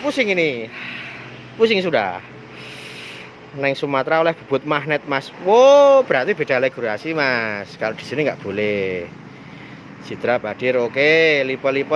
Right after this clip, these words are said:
ya, oke. Om, nek dengan silver yang pecah, saged dilem porting napa mboten? Nggak kuat, Mas. Mending dibelah, dilas. Dilem porting, nanti lem tidak perseleng dipancal, ming cuwil.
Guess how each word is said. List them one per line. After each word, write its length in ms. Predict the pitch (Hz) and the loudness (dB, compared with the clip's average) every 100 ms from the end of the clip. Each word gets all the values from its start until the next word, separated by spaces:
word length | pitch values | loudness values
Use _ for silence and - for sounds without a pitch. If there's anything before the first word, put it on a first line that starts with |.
| 151 | 4
ya, 160 | 147 | 4
oke. 400 | 147 147 165 185 202 202 180 143 127 | 2 -2 0 2 4 4 4 4 0
Om, 160 | 131 139 | -2 -4
nek 80 | 127 | -6
dengan 180 | 120 127 143 | -2 -2 0
silver 200 | 135 127 | -4 -2
yang 240 | 147 143 | 0 0
pecah, 400 | 139 127 156 175 | 0 -2 0 0
saged 240 | 143 151 143 127 | 0 -2 -2 0
dilem 240 | 131 131 | 0 2
porting 320 | 139 165 175 | 2 2 2
napa 160 | 165 160 | 2 0
mboten? 400 | 156 123 143 - - - - - - - - - - | 0 0 0 -4 -6 -8 -8 -6 -4 -4 -6 -6 -6
Nggak 240 | 151 156 - | -2 -4 -2
kuat, 320 | 180 190 - | -2 0 0
Mas. 240 | 160 131 - | -2 -2 -6
Mending 320 | 143 147 175 | -4 0 0
dibelah, 480 | 165 - 143 143 160 - - - | -2 -4 0 0 -2 -6 -14 -10
dilas. 560 | 135 135 117 107 - - - - | -4 0 0 -2 -8 -16 -14 -6
Dilem 320 | 127 135 139 | 0 2 4
porting, 320 | 139 170 170 | 4 4 2
nanti 240 | 151 147 | 0 2
lem 240 | 156 151 151 | 0 0 0
tidak 160 | 123 | -4
perseleng 400 | 107 131 135 139 | -6 -2 0 0
dipancal, 560 | 139 123 117 117 143 151 | -2 -2 0 2 0 0
ming 160 | 143 135 | -2 -4
cuwil. 320 | 127 110 | -2 -2